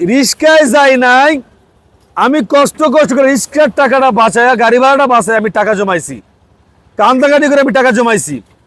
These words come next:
ভাই, আমার একটা বাইক লাগবে, ফ্রেশ বাইক। ফারুক ভাই, একটা ফ্রেশ বাইক দেন। ভাই, আসতে পারেন এই লাল পরিটা নিতে। একদম, মানে, কি বলবো, প্রাইসটা একেবারেই কম ভাইয়া, একবারেই কম।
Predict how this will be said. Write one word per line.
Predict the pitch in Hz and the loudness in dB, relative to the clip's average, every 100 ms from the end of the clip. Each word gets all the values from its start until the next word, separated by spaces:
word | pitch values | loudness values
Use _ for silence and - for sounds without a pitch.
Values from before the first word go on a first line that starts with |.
| _ _ _ | _ _ _
ভাই, | 190 240 | -2 0
আমার | 247 262 | 2 0
একটা | 269 | 0
বাইক | 220 208 254 202 | 0 0 0 0
লাগবে, | 254 247 208 269 302 - _ | 0 0 2 2 0 -4 _
ফ্রেশ | - 262 262 | 0 2 2
বাইক। | 185 170 120 _ | 0 -4 -4 _
ফারুক | - 214 | -4 0
ভাই, | 240 | 0
একটা | 254 | 0
ফ্রেশ | - 226 247 | -2 0 0
বাইক | 226 202 | 0 -2
দেন। | 160 135 - _ _ _ _ _ _ _ _ _ _ - | -4 -6 -8 _ _ _ _ _ _ _ _ _ _ -2
ভাই, | 175 202 | 0 2
আসতে | 190 180 233 | 2 0 -2
পারেন | 208 151 107 - - - _ _ _ - | 0 -2 -6 -12 -20 -20 _ _ _ -6
এই | 175 214 | -2 0
লাল | 196 208 | 2 0
পরিটা | 226 233 220 | 0 0 0
নিতে। | 208 196 156 127 - _ _ _ _ _ | 0 -4 -6 -8 -10 _ _ _ _ _
একদম, | 180 247 202 190 277 285 262 _ _ _ _ _ _ _ _ _ _ _ - | -2 -2 -2 0 0 0 -6 _ _ _ _ _ _ _ _ _ _ _ -6
মানে, | 220 277 | -2 -2
কি | - 269 294 | -2 -2 0
বলবো, | 277 254 226 | 2 0 -2
প্রাইসটা | - 247 269 - 269 269 269 262 - _ _ _ _ _ _ | -2 0 0 0 0 2 2 0 -6 _ _ _ _ _ _
একেবারেই | 269 285 330 330 294 | -2 -2 0 2 2
কম | 185 185 151 | 0 -4 -2
ভাইয়া, | 156 180 269 370 _ _ _ _ _ _ _ _ _ | -2 -2 -4 -8 _ _ _ _ _ _ _ _ _
একবারেই | - 233 208 226 269 269 | -2 -2 0 0 2 0
কম। | 190 156 | -2 -4